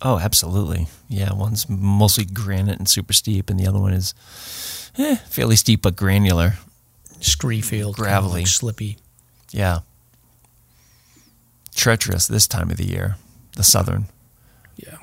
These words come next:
Speaker 2: no doubt. Um, and then, Stomp, I was just looking back on episode five. We had talked a little bit about limiting risks when you were solo hiking. I know
Speaker 1: Mm-hmm.
Speaker 2: we've talked about this a bunch, but, uh, we talked a little bit about making sure that you look for weather reports.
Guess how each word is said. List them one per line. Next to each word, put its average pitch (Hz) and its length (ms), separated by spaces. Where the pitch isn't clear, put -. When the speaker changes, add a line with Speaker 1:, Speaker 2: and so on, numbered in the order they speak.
Speaker 2:
no 143 160
doubt. 107 320
Um, 123 640
and 131 120
then, 143 120
Stomp, 143 300
I 135 60
was 120 140
just 120 140
looking 139 200
back 131 220
on 127 160
episode 127 460
five. 123 320
We 120 80
had 117 120
talked 135 200
a 120 40
little 120 220
bit 120 140
about 107 160
limiting 113 580
risks - 480
when 110 140
you 110 120
were 104 100
solo 110 380
hiking. 104 640
I - 60
know 110 60
Speaker 1:
Mm-hmm. 107 100
Speaker 2:
we've 104 80
talked 104 220
about 101 180
this - 180
a 110 60
bunch, 101 400
but, 110 220
uh, - 380
we 117 120
talked 117 280
a 113 40
little 110 220
bit 107 140
about 107 220
making 110 280
sure 110 220
that 104 120
you 107 80
look 107 220
for 107 140
weather 123 280
reports. 113 760